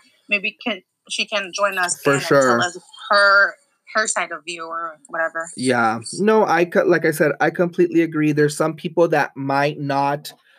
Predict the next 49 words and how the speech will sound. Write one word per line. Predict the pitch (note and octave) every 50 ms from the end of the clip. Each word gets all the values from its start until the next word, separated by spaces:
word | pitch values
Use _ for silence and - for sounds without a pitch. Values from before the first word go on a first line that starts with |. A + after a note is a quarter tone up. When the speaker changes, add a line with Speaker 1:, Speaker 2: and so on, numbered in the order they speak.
| _ _ -
Speaker 2:
agree | D3+ D3+ D3 D3 C#3 B2+ C#3+ C#3 B2+ C#3 C#3 D3 D3+
in | D3 D3
the | C#3 C#3
sense | B2+ - - C#3+ C#3+ D3 C#3+
of, | C3+
like, | C3+ C3 B2+ - B2+
no, | B2 B2+ C3+ C#3 C#3+ D3 D3 D3 D3
the | C#3 C#3 C3+
only | C3 C3+ C#3 C#3+
best | C3+ C#3 C#3 D3+ -
friend, | - - -
like, | D3 D3
kinda | - G3 G#3+ G#3+
like | G3 F3 E3+ E3 _
you're, | - C3+ C3+ C#3 C#3+ D3+ D#3 - -
you | A#2+ C3+
know, | C3 C3
what | C3 C3 C3 - - -
antes | C3 B2+ B2+ - D3 D3
como, | - C3+ B2+ B2 A#2 A2 _ _
como | - B2 A#2+ A#2+
tú | - C3
pensabas, | - C3+ C3 - - C3 C3+ C3 A#2+ - - _ _ _ _ _ _ _
it | - C3
was | C3+ B2+ C3
just | - C3+ A#2+
like, | B2 A#2+ - A#2+
no, | A#2 C3 D3 D#3+
like, | C#3+ B2+ A#2+ -
there's | - B2+ B2 B2
no | B2+ B2+
reason. | B2 A#2+ A#2+ A#2+ B2+ B2+ C3 D3 D3+ D#3+ F3 F#3+ F3+ _ _ _ _ _ _ _
But | C3+ C3+ C3
I, | C3 C3
f-, | - - - - - - -
en | C#3 C#3 C#3+
ese, | D3+ D3+ - - F#3 - - -
en | C#3 C#3
esos | C#3 D3 D3+ - F3+ -
sentidos, | E3 C#3+ C#3 - C#3+ C#3+ C#3+ D3 D3+ F#3+
I | -
kinda | - D3 C#3 C#3 C#3
feel | - - C#3+ C#3
like | C3 B2+ - -
if | B2+ - _
there | - C3+ C#3 C#3+ D3 D3 D#3 D3+ D3+ _ _ _ _ _ _ _ _ _ _ _
isn't | - B2+ C3 B2+ C3 D3 D3+ D#3 F3 - -
that | C3+ B2+ C3 B2+ B2 - - -
trust, | - - - A#2+ B2 B2+ C#3+ G3 - - - - - -